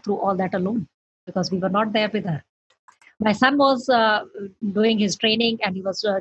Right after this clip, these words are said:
joining his, uh, forces, and, uh, the, like, he had to go it, do it all alone। They had to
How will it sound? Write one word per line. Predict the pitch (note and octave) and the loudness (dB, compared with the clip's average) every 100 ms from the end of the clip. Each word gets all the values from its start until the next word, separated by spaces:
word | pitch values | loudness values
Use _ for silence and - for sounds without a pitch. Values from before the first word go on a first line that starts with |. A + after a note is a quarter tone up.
| F3+ | -2
joining | F#3+ G3 G3 | 0 0 0
his, | G3 - | -2 -4
uh, | G3 F#3+ F#3 E3+ - F3+ - | -6 -2 -4 -4 -10 -8 -6
forces, | G#3 A#3 G#3 - _ _ - | -2 -2 -2 -10 _ _ 0
and, | F#3+ F3 | 0 0
uh, | F#3 F3+ - - - - | -4 -4 -6 -18 -10 -2
the, | G3+ - - | -2 -4 -8
like, | G3 F#3+ - | -4 -4 -2
he | F#3+ | 0
had | G3 - | 0 -2
to | G3 | -4
go | G3 | -2
it, | F#3 - G3+ F#3 | -4 -6 -8 -4
do | F#3+ | -2
it | F#3 | 0
all | G#3 F#3+ | 0 0
alone। | G3 G#3+ D#3 - _ _ _ | -2 -2 -6 -12 _ _ _
They | G3+ G#3 | 0 2
had | A3+ | 2
to | C#4 | 2